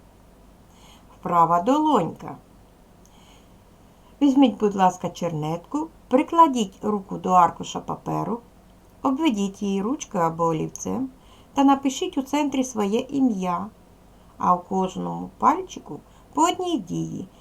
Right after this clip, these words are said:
які ви хочете зробити на уроці.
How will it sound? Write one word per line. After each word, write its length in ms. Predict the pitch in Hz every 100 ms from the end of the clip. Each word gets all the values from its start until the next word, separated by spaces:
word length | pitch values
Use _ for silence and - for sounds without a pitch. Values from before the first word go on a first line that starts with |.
| -
які 300 | 208 190 190
ви 120 | 170 160
хочете 600 | - 302 - - - 165
зробити 720 | 180 170 170 226 311 - 320 - _ -
на 280 | 170 180 208
уроці. 580 | 202 190 151 - -